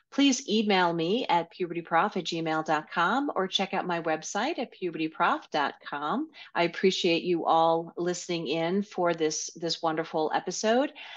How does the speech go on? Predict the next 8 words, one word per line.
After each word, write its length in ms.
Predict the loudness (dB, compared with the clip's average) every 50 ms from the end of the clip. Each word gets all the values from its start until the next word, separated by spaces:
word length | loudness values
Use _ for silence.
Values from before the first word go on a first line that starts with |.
| -18 -20 -20 -20 _ 0
And 220 | 2 2 2 4
I 140 | 2 2 0
hope 260 | 0 -2 -4 -4 -2
that 160 | -2 -2 -2
you 140 | -2 -6 -8
have 440 | -6 -6 -4 -4 -2 -4 -4 -6 -10 _ _ _ -2
a 80 | 0 0
happy 560 | 2 2 0 0 0 -2 -4 -4 -6 -10 _